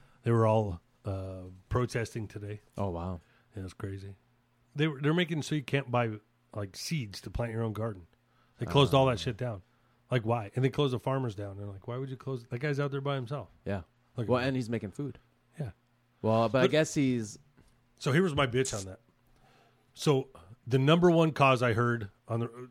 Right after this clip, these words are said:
Speaker 1: on one of the news stations, the number one secondary cause is obesity.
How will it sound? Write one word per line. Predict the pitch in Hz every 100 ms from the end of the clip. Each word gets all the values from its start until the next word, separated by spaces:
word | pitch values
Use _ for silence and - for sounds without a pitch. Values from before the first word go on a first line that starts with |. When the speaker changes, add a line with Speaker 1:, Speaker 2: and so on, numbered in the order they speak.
| -
Speaker 1:
on | 113
one | 117
of | 117
the | 107
news | 113 107
stations, | 107 98 110 98
the | 113
number | 151 160
one | 156 147 123
secondary | - 143 143 143 143 135
cause | 135 135 151 - _ -
is | 110
obesity. | 101 123 139 - 92